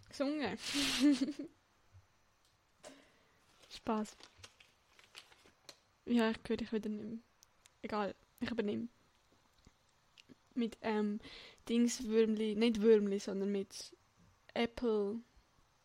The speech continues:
Apple, wie sagt man denen schon wieder? Ringli, genau. Äpfelringli essen übernehme ich jetzt. Elena, äh, hört euch wirklich immer noch nicht. Tut mir leid. Nein, aber was ich auch wollte sagen, ich würde jetzt eigentlich Elena gerne <laughs> fragen, wie ihre Woche war.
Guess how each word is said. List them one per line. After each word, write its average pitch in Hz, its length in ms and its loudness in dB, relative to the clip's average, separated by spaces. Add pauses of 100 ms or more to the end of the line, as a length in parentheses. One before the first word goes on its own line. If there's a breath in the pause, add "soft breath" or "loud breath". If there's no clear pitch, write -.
(180)
Apple, 233 580 -8 (1120)
wie 240 60 -4
sagt - 240 2
man 330 100 0
denen 330 240 4
schon 320 140 -2
wieder? 240 220 0
Ringli, 233 340 4
genau. 202 320 -2
Äpfelringli 220 580 -4 (160)
essen - 420 -8
übernehme 220 340 -4
ich 247 80 -8
jetzt. - 240 -12 (560)
Elena, 214 520 0
äh, 214 160 -4
hört 220 160 -6
euch 214 100 -8
wirklich - 260 -6
immer 208 120 -2
noch 202 140 -4
nicht. 214 240 -8 (440)
Tut 220 100 -10
mir 202 80 -6
leid. 190 320 -10 (800 loud breath)
Nein, 240 160 2
aber 254 180 0
was 269 160 -2
ich 294 60 0
auch 277 60 2
wollte 254 160 0
sagen, 254 500 -2 (1500)
ich - 100 -12
würde 240 240 0
jetzt 254 80 -4
eigentlich 233 260 0
Elena 233 220 -2
gerne 226 220 -4
<laughs> - 0 -
fragen, 233 380 -4
wie 247 120 2
ihre 240 460 -4
Woche 240 300 -8
war. 233 460 -8